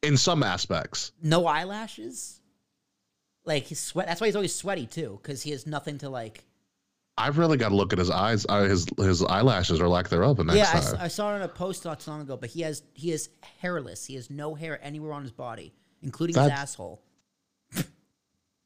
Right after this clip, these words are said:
Speaker 1: Uh, yeah, great fun fact, I guess. <laughs> Um,
Speaker 2: That's why he's so sweaty, 'cause he's no hair.
Speaker 1: Oh, yeah, because this one would, oh, God, it'll absorb it. Anywho, back to this. Uh, G-, Baron Corbin not facing Jeffrey Axel, but facing Bron Breakker.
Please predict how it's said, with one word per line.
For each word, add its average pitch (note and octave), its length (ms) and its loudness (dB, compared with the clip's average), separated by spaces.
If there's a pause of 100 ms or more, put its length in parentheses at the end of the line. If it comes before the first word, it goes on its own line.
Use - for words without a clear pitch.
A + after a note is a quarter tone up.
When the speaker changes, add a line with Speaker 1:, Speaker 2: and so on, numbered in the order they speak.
Speaker 1:
Uh, A2+ 240 2 (120)
yeah, C#3+ 380 4
great C3+ 320 4
fun C3 220 4
fact, C3 300 6
I - 60 2
guess. F#2+ 220 0
<laughs> - 40 0
Um, C3+ 420 8 (380)
Speaker 2:
That's G3 200 4
why A3+ 120 2
he's G#3+ 160 -2
so A3 100 -2
sweaty, F#3 420 -6 (100)
'cause C#3 100 -14
he's C#3 120 -10
no D#3 120 -8
hair. D3 300 -12 (1300)
Speaker 1:
Oh, A#2+ 80 6
yeah, D3+ 240 8
because A#2+ 320 6
this G2+ 140 -2
one G2+ 140 6
would, G2 140 4
oh, G2+ 60 2
God, F2+ 280 2
it'll E2+ 140 2
absorb E2+ 320 2
it. E2 100 -2
Anywho, G#2 320 4
back E3 240 -2
to - 80 4
this. F2+ 440 2
Uh, A2+ 320 4 (260)
G-, F#3 140 2 (320)
Baron F3 240 6
Corbin D#3+ 260 6
not C3 200 2
facing G#2+ 280 4
Jeffrey F2+ 340 2
Axel, E2+ 300 0
but F2+ 120 2
facing G2 320 4
Bron F2+ 260 4
Breakker. F2+ 420 4